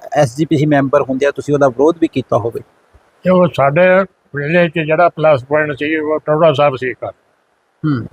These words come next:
Speaker 2: ਕਰਤਾ ਸਰ।
Speaker 1: ਪਰ ਟੋੜਾ ਸਾਹਿਬ ਨੂੰ ਤੇ ਹੁਣ ਇਹ ਜਿਹੜੇ, ਅਹ, ਦੂਜਾ ਧਰ-, ਦ-, ਗਰੁੱਪ ਆ, ਟਕਸਾਲੀ ਗਰੁੱਪ ਆ, ਉਹ ਸਾਰਾ ਗਰਦਾਰ ਕਹਿ ਰਿਹਾ।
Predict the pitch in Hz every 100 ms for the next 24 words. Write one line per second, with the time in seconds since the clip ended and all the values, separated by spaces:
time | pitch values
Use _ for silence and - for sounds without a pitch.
0 | _ _ _ _ _ _ _ _ - 107
1 | - 101 117 190 180 196 247 240 240 247
2 | 240 185 202 202 202 - 180 175 170 160
3 | - 143 139 135 131 123 - 147 143 160
4 | 165 139 139 143 139 143 135 127 135 -
5 | 143 135 127 131 135 135 135 127 123 147
6 | - 147 147 127 127 131 123 131 143 131